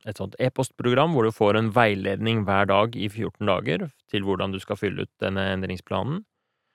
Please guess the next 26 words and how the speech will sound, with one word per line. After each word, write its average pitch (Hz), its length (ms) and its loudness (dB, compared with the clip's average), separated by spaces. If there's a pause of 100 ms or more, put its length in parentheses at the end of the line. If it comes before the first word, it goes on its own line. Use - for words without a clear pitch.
(120)
Det 107 80 4
er 107 120 6
nesten 110 380 -2
som 101 140 -2
en 104 60 -2
slags 104 200 -4
sånn 104 180 -8
kurs - 500 -8
i 98 400 -6
endring. 113 460 -4 (1200)
Eh, 117 320 0
jeg 113 100 2
har 104 160 4
også 92 280 0
et, - 200 -8
eh, 78 180 -4
nyhetsbrev. 143 920 -2 (560)
Jeg 98 140 -2
har 92 260 -2
masse 101 720 -2 (300)
linker 98 320 -6
til 98 120 -2
podcastepisoder 113 1000 -2 (180)
og 110 400 4 (220)
dette 92 440 -2 (200)
musikkprosjektet. - 840 -8